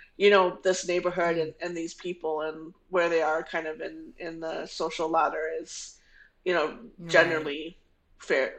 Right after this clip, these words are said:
Speaker 1: fairly well off. I think, I think it's, it's supposed to be set in Toronto or an aspect of Toronto. Um, yeah.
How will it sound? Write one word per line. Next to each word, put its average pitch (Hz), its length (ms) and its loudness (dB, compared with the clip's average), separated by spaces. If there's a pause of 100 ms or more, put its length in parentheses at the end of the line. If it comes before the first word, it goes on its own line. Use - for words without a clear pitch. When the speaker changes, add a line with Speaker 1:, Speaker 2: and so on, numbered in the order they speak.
(260)
Speaker 1:
fairly 147 280 0
well 135 180 -6
off. - 380 -12 (100)
I 196 80 4
think, 233 240 4
I 208 100 12
think 220 200 6
it's, 214 360 2
it's 190 160 0
supposed 160 340 -2
to 170 40 -4
be 170 120 0
set 165 240 0
in 160 300 -4 (880)
Toronto 170 600 2
or 160 240 2
an 160 80 4
aspect 156 460 0
of 165 80 -4
Toronto. 165 520 -2 (800)
Um, - 440 -2
yeah. 165 280 2